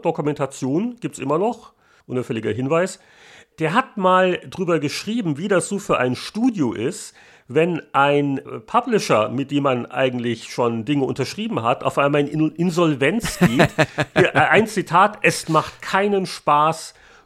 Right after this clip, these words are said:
Speaker 1: Gläubiger zu sein.“ Also
Speaker 2: Ja,
Speaker 1: das fand
Speaker 2: ja.
Speaker 1: ich doch eine, eine sehr interessante Geschichte.
Speaker 2: Ja, ja, da geht er auch, das ist wirklich lustig, weil auf, auf die Episode geht er auch, also in, in, äh, einiger Ausführlichkeit in der Doku ein.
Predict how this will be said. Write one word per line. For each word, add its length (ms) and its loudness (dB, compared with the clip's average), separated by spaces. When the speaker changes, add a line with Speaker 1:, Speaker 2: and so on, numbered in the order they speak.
Speaker 1:
Gläubiger 640 2
zu 200 -8
sein.“ 500 2
Also 240 2
Speaker 2:
Ja, 100 6
Speaker 1:
das 140 4
fand 140 4
Speaker 2:
ja. 60 2
Speaker 1:
ich 100 -8
doch 180 -2
eine, 200 4
eine 180 0
sehr 160 0
interessante 460 -2
Geschichte. 500 -6
Speaker 2:
Ja, 100 4
ja, 180 8
da 140 0
geht 220 -4
er 140 4
auch, 120 0
das 140 -4
ist 80 -10
wirklich 220 -8
lustig, 420 -4
weil 420 4
auf, 300 -2
auf 180 -6
die 180 -4
Episode 460 -2
geht 200 -10
er 100 2
auch, 300 4
also 340 -2
in, 280 -2
in, 380 -4
äh, 40 -8
einiger 840 0
Ausführlichkeit 720 0
in 140 -4
der 120 0
Doku 420 2
ein. 360 2